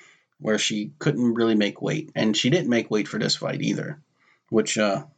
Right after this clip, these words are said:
surprised me because, I mean, coming back off of a suspension, you wanna be on your game and make your weight. But she was two pounds off. She's a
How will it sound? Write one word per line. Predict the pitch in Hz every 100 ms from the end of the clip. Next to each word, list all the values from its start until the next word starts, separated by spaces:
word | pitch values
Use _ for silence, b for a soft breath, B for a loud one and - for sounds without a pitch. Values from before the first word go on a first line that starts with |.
| _ _ _
surprised | - - - 120 117 113
me | 104 98
because, | 90 110 107 - _ _ _ _ _ -
I | 139
mean, | 110
coming | 101 110 107 101
back | 101 -
off | 107 110 -
of | 113 -
a |
suspension, | - 104 - 113 107 110 104
you | 104
wanna | 104 101
be | - 147 147 B B B
on | 120 117
your | 107
game | 107 98 98
and | 98
make | 95 -
your | -
weight. | 113 - - -
But | 156
she | -
was | 135 123
two | 151
pounds | 147 127 117 113
off. | 101 98 -
She's | 123 113
a | 104